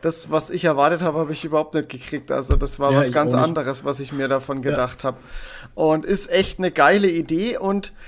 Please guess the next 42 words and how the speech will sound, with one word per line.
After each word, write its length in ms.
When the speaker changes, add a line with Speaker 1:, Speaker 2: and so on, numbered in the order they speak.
Speaker 1:
ich 200
hatte 180
auch 140
so 80
einen 80
kurzen 400
Moment 400
mal 140
das 220
Gefühl, 380
jetzt 320
macht 240
auch 200
das 200
Label 380
D 140
C 360
Sinn. 320
Aber 460
das 200
war 180
vielleicht 340
nur 100
mal 120
so 120
eine 180
Einbildung, 640
weil, 340
weil 240
mal 220
irgendwie 360
genannt 460
worden 240
ist, 180
ja, 160
wir 120
werden 220
bestimmt 360
gleich 220
von 140
Superman 500
gerettet. 480